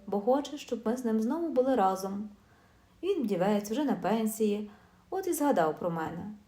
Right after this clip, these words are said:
Хоча за весь цей час він жодного разу нічим не допоміг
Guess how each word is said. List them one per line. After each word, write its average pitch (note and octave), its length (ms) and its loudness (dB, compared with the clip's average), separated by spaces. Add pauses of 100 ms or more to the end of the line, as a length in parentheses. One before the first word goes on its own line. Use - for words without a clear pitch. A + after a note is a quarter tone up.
(160)
Хоча A3 340 0
за G#3+ 120 4
весь G#3+ 240 2
цей F3+ 200 -4
час C4+ 360 -4
він F3+ 160 -6
жодного G#3 440 2
разу G#3+ 280 0
нічим G3 340 -2
не G3+ 60 2
допоміг F3 420 -4